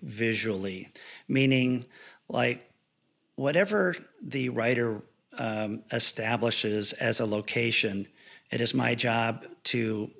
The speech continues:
build that and to make it feel like you're actually in that location. And it was really important on Supernatural because in Supernatural, we have these two,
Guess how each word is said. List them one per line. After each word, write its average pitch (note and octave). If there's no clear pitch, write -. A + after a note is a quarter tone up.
build A#2+
that G#2
and A2+
to A2+
make A2+
it A2
feel A2+
like A2+
you're A#2+
actually A2
in G#2+
that A2+
location. A2
And D3+
it D3+
was C#3+
really G3+
important C3
on A#2
Supernatural A#2+
because G#2+
in D#3
Supernatural, C#3+
we A#2+
have A#2
these A#2
two, B2+